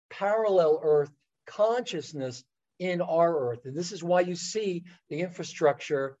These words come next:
of this one world order manifesting here. Of course, there's a lot of other explanations, and there's a lot of facets to this. Like, for example, the, um, the force matrix transplant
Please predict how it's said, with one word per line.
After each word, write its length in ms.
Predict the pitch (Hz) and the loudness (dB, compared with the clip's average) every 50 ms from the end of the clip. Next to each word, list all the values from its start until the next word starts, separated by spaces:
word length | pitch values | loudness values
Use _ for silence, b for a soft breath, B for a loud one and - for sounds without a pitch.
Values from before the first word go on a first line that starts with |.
| _ _ _ | _ _ _
of 180 | 147 143 139 | 0 0 0
this 220 | 135 147 143 147 - | 0 -4 -8 -6 -6
one 240 | 143 156 160 160 156 | -4 -2 -2 -2 0
world 280 | 151 151 151 147 151 | 2 2 2 2 2
order 400 | 165 165 165 156 151 143 135 b b b b b - | 4 4 4 4 4 0 -2 b b b b b -4
manifesting 720 | 147 156 156 151 151 147 151 - 147 147 - - 139 127 | 0 0 2 2 0 0 0 -2 -2 -2 -4 -8 -12 -10
here. 380 | 120 156 156 139 127 120 120 b b b - | -6 -2 -2 0 0 -2 -4 b b b -16
Of 140 | 139 127 - | -16 -16 -8
course, 440 | - 170 170 170 175 175 175 - - _ _ 135 | -4 0 2 2 2 0 -4 -10 -16 _ _ -4
there's 280 | 127 147 147 143 135 151 | 0 2 2 2 0 -2
a 60 | 135 | -2
lot 260 | 135 143 143 147 147 | 0 2 2 4 2
of 140 | 143 135 151 | 0 0 -2
other 340 | 147 143 143 143 139 143 - - | -4 -4 -2 -2 -4 -4 -6 -10
explanations, 880 | 143 143 - - - 143 135 139 143 147 147 - 175 156 156 165 156 b b b b b b | -14 -14 -14 -12 -10 -8 -4 -4 -4 -4 -4 -8 -10 -10 -10 -10 -12 b b b b b b
and 120 | 160 156 160 | -6 -2 0
there's 180 | 156 156 151 | 2 2 2
a 40 | 156 | 2
lot 220 | 143 143 143 143 139 | 2 2 2 0 -2
of 100 | 127 - | -4 -4
facets 480 | - 175 175 190 190 196 151 135 - - | -2 0 0 0 -2 -2 -8 -14 -14 -14
to 80 | - 131 | -12 -8
this. 280 | 123 120 113 - - _ _ _ _ _ _ _ _ | -6 -6 -8 -8 -12 _ _ _ _ _ _ _ _
Like, 240 | 147 143 139 139 143 | -2 -2 -2 -2 -2
for 80 | - 151 | -6 -8
example, 680 | 131 117 151 147 147 147 - 151 143 143 143 143 _ _ _ - | -6 -2 -2 -2 -2 0 0 0 0 0 -2 -6 _ _ _ -14
the, 260 | 123 143 151 147 147 143 | -10 -8 -2 0 0 0
um, 340 | 135 139 135 139 139 139 127 _ _ _ _ _ _ _ _ _ _ _ _ _ _ _ _ _ _ 160 | 0 0 -2 -4 -8 -12 -16 _ _ _ _ _ _ _ _ _ _ _ _ _ _ _ _ _ _ -6
the 120 | 170 170 | -6 -6
force 420 | - - 202 175 180 175 175 175 | -4 2 4 4 4 4 2 0
matrix 480 | 160 160 165 156 - - 156 131 - - | -2 -2 -2 -2 -4 -6 -8 -10 -10 -14
transplant 760 | - - 185 180 202 208 208 - - 143 139 131 135 127 - | -4 0 0 2 2 0 -4 -8 -8 -6 -6 -4 -6 -8 -10